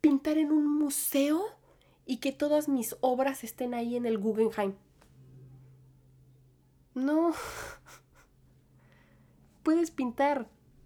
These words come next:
Y lo puedes hacer de muchas otras formas. No te tienes que a fuerza empecinar a decir, "Es que yo quiero ahí,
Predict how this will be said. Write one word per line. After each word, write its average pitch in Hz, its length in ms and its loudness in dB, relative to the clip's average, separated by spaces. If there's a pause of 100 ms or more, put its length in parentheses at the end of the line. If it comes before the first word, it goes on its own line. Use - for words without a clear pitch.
(1160)
Y - 20 -2
lo 240 120 0
puedes 285 240 0
hacer 269 240 0
de 262 80 0
muchas 294 400 0
otras 262 260 -2
formas. 269 320 0
No 240 140 -4
te 294 80 -6
tienes 302 400 -4
que - 100 -10
a 277 60 -2
fuerza 269 340 -4
empecinar 220 760 -4 (380)
a 214 60 -6
decir, 208 260 -4
"Es 233 100 -8
que 269 160 -6
yo 262 140 0
quiero 269 300 0
ahí, 214 280 -2